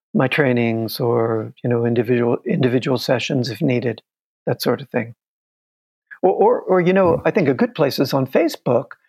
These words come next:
Speaker 1: uh, Facebook Mark Wolynn, because I list all the new studies, uh, the epigenetic studies every,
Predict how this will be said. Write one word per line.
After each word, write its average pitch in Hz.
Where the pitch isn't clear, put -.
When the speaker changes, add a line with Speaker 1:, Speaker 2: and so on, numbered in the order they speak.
Speaker 1:
uh, 127
Facebook 156
Mark 139
Wolynn, 143
because 143
I 139
list 170
all 147
the 147
new 143
studies, 127
uh, 131
the 131
epigenetic 135
studies 147
every, 131